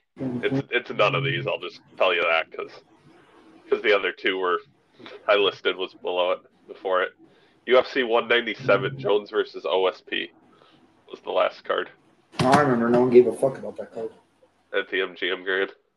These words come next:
Speaker 2: Yep.
Speaker 1: No one cared about that card 'cause it was just stupid.
Speaker 2: Featured someone that was on the today's fight card too,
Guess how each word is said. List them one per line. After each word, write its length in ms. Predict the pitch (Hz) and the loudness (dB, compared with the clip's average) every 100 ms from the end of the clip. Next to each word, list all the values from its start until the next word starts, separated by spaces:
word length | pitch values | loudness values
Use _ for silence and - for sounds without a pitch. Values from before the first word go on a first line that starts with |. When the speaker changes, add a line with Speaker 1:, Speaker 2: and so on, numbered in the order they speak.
| - - - | -20 -12 2
Speaker 2:
Yep. 140 | 101 | 4
Speaker 1:
No 80 | 120 | 4
one 180 | 123 120 | -4 0
cared 140 | 127 | 2
about 180 | 113 110 | 2 0
that 180 | 117 117 | 0 -2
card 180 | 110 - | -6 -10
'cause 160 | 107 104 | -10 -8
it 60 | |
was 100 | 95 | -10
just 160 | 101 - | -8 -6
stupid. 240 | - 113 101 | -2 0 0
Speaker 2:
Featured 220 | 98 92 | 0 -2
someone 340 | - 92 92 90 | 0 2 0 0
that 180 | 87 - | 0 0
was 160 | 90 - - - 92 | -6 -10 -20 -12 -2
on 180 | 92 87 | -2 0
the 180 | 90 - - - - - - | -2 -4 -14 -20 -20 -20 -6
today's 280 | 107 104 104 | 6 8 8
fight 260 | - 90 87 | 4 2 4
card 220 | 90 90 - | 4 2 2
too, 220 | 104 98 | 2 2